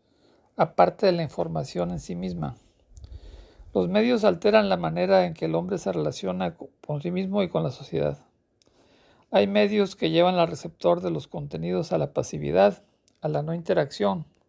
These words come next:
como era la televisión de antes, a la no participación. Por eso se refería,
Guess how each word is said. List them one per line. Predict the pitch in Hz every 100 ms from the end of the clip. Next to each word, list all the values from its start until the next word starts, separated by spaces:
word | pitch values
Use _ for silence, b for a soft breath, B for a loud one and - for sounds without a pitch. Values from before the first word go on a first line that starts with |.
| _
como | - 170 160 73 78
era | 82 87
la | 78 69
televisión | 78 71 71 69 90 82
de | 80
antes, | 82 82 80 - - - _
a | 156
la | 151
no | 175
participación. | 170 180 - - - - 151 156 - _ _ _ _ b b b b b b b b b b b b b _ _ -
Por | 196
eso | 180 190
se | 180 185
refería, | 175 - 175 185 185 175 165 135